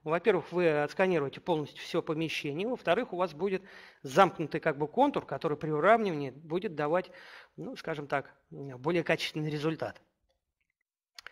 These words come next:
Вот. Значит,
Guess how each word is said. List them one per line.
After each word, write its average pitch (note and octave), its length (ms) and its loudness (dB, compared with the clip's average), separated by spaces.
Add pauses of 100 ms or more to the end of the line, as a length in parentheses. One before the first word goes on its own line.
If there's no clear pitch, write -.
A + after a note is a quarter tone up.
(880)
Вот. E3 300 4 (960)
Значит, F#3+ 320 0